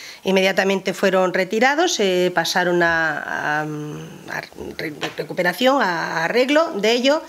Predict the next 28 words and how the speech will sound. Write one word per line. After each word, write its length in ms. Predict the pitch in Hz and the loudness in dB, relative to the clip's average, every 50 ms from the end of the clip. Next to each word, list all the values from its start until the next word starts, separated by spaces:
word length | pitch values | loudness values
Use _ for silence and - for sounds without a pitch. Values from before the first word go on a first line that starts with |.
| - - - - - - - - | -12 -18 -18 -18 -18 -14 -4 0
y 120 | 214 190 | 0 2
se 180 | - - 208 185 | 2 2 2 2
volvieron 460 | 190 185 175 180 196 196 208 208 196 | 2 2 2 2 2 2 2 2 2
a 80 | 180 | 0
poner. 240 | - 160 156 151 - - | -2 -4 -4 -6 -6 -4
Bueno, 180 | 170 165 143 - - | -4 -4 -4 -2 0
hay 140 | 208 233 208 | 0 2 4
que 100 | 269 254 | 4 4
decir 400 | 269 254 269 285 277 277 277 - | 4 2 2 2 0 0 0 0
que 120 | 233 208 | 2 2
los 540 | 196 190 180 175 175 175 175 175 175 170 175 | 2 2 2 2 2 2 2 2 0 0 0
renos 420 | 190 226 254 269 277 285 302 320 320 - - - - - - | 0 2 2 4 4 4 2 0 -4 -8 -18 -20 -20 -8 -2
no 160 | - 220 226 | 2 2 4
hemos 180 | 226 240 240 240 | 4 4 2 2
querido 320 | - 240 220 226 226 226 | 2 0 2 4 4 4
dejarlos 440 | 226 214 - - 214 196 220 220 214 | 4 2 2 0 0 0 0 -2 -4
por 200 | - - 226 214 | -2 0 0 2
la 120 | 190 170 | 2 2
noche. 360 | 160 156 151 151 - - - - - - - - - - - - | 0 -2 -6 -8 -8 -8 -8 -10 -12 -20 -20 -20 -20 -20 -6 -2
Y 100 | 202 196 | 0 0
hay 80 | 196 196 | 2 2
que 100 | 233 214 | 2 2
también 440 | 240 233 220 220 226 220 220 220 | 2 2 2 2 2 2 2 2
que 140 | 220 - 214 | 2 2 2
decir 460 | 220 220 214 - 277 269 277 269 269 | 2 2 2 4 4 4 4 2 0
que 300 | - 208 190 180 175 170 170 | 0 0 2 4 4 2 2
muchos 280 | 180 175 - - 185 | 0 -2 -2 -4 -2
papás 460 | - - 208 202 - 262 269 285 294 | 0 0 0 2 2 2 2 0 -2